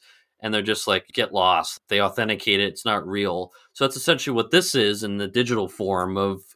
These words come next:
even if you screenshot it, it's still the owner of it.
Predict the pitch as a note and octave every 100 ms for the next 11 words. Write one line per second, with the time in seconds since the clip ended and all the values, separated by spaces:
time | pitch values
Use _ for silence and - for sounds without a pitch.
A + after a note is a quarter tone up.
0 | - C3 A#2 G#2+ A2 - - A#2+ A2+ -
1 | G#2 F#2+ G2+ G2 G2+ - _ A#2 - -
2 | C#3 A#2+ A#2+ A2+ A2+ - - G#2 A2 A2
3 | A#2+ B2+ A2 G2+ G2 G2+ F#2+